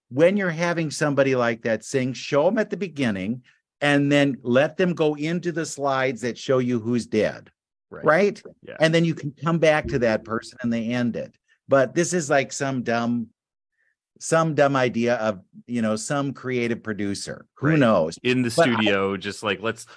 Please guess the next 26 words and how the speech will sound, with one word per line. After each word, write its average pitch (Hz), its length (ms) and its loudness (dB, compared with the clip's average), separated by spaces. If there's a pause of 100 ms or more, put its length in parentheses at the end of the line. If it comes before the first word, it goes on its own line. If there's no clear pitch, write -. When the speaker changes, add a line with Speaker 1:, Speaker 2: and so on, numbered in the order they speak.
Speaker 2:
let's 117 180 -2
move 135 220 0
away. 120 320 2
We, 98 180 -6
we 110 100 -6
need 117 160 -6
to 113 80 -10
show 110 200 -2
Lenny 107 400 -2
again." 90 460 -6
And 120 120 -2
you 117 100 -4
can't, 139 360 -8 (540)
you're, 147 200 0
you're 170 140 0
showing 190 400 2
these 165 180 -4
people 143 580 -4
who 127 220 -2
are, 110 380 2 (240)
they're 135 80 -8
cinematographers 131 1200 -4
and 101 100 -6
they're 104 80 -4
film 135 380 -4
editors. 90 420 -2